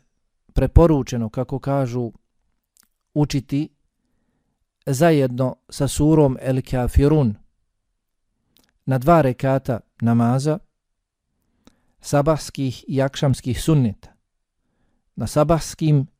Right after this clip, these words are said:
i akšamskim sunnetima lijepo je na prvom rekatu proučiti suru El Kafirun, a na drugom rekatu proučiti suru Kul huvallahu ahad.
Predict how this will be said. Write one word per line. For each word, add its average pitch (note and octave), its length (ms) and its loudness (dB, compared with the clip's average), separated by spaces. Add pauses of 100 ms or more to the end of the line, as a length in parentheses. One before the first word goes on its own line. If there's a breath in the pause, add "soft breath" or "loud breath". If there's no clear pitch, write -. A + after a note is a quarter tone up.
i B2+ 120 -2
akšamskim C3 680 0
sunnetima D#3 640 0
lijepo D3 460 0
je F3+ 240 4 (500 soft breath)
na C3 100 -2
prvom D3 340 4
rekatu C#3 420 0
proučiti C3+ 440 -2
suru C#3 380 0 (100)
El A#2+ 240 -4
Kafirun, C#3+ 640 2 (320 soft breath)
a C#3 160 0
na C#3+ 420 2
drugom C#3 440 0
rekatu C3+ 480 -2
proučiti B2 560 0
suru C3 400 -2
Kul A#2 280 -6
huvallahu A#2+ 580 -2
ahad. A2 320 -8